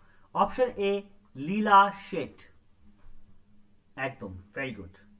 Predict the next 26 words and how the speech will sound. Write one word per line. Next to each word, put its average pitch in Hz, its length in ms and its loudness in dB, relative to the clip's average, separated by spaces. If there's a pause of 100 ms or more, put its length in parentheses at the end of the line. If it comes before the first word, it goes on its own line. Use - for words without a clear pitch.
(880)
নেক্সট 208 220 -6
কোশ্চেন, 120 340 -12
ভারতের 202 300 0
প্রথম 269 320 0
মহিলা 269 320 2
সুপ্রিম 262 380 -6
কোর্টের 254 220 0
বিচারপতি 226 480 -2
কে? 117 240 -8 (1000)
সব 214 140 -12
কোশ্চেন 226 380 -10 (120)
ই 214 160 -4
আসছে 190 320 -6
কেন? 90 200 -10 (800)
আছে? 208 220 -16 (2250)
আচ্ছা, 123 180 -10
প্রথম 262 520 0 (120)
একদম 196 460 -2 (420)
উনিশশো, 247 840 2
সরি, 165 280 -4
উনিশশো 175 300 -6
না, 131 100 -4
এটা, - 220 -4
আহ, 143 240 -6
হ্যাঁ, 120 240 -8
উনিশশোই, 143 400 -8